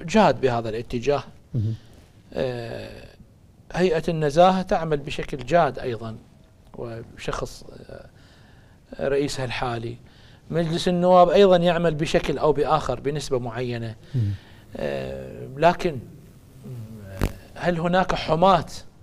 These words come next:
Speaker 1: للفساد داخل الحكومة أو داخل مجلس النواب؟ نعم، موجودون، وفاسدون موجودون.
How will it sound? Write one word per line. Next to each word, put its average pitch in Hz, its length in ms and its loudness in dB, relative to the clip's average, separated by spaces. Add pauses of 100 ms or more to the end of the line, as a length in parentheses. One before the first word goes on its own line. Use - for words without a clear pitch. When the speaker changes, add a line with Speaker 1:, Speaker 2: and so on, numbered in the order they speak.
(360)
Speaker 1:
للفساد 143 680 2 (180)
داخل 151 340 0
الحكومة 147 600 -4 (400)
أو 147 100 0
داخل 160 360 2
مجلس 151 340 -6
النواب؟ 165 420 -2 (1160)
نعم، 123 240 -6 (1000)
موجودون، 139 480 -2 (880)
وفاسدون 135 640 0
موجودون. 156 480 -2